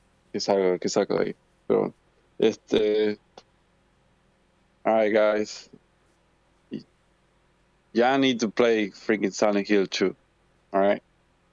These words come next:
I don't know what I need to do. You go buy a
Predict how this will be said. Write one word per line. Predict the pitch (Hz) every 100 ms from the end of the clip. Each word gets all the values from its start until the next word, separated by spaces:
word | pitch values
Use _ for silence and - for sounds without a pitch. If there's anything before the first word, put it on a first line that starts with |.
| _ _ _ -
I | -
don't | 104 110
know | 110
what | 110 113
I | 110
need | 110
to | 113
do. | 110 131 135
You | 113 104 101
go | 117 110
buy | 110 113
a | 104